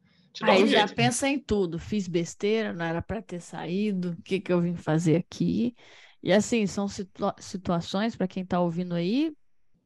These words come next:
Speaker 2: muito possível de acontecer. Então, o Luan tra-, transferiu porque ele quis, mas numa situação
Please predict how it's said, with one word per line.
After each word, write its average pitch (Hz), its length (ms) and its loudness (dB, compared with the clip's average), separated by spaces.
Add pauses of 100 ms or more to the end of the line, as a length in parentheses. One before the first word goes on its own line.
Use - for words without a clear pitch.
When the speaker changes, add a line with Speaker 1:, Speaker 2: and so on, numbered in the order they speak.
(240)
Speaker 2:
muito 165 320 -6
possível 392 440 -2
de 403 60 2
acontecer. 381 600 0
Então, 202 400 -2 (460)
o 175 80 -8
Luan 190 380 -2
tra-, 240 200 -4 (480)
transferiu 214 760 0
porque 190 280 -6
ele 254 180 -2
quis, 214 420 -2
mas 180 480 -6 (880)
numa 202 280 0
situação 208 580 -2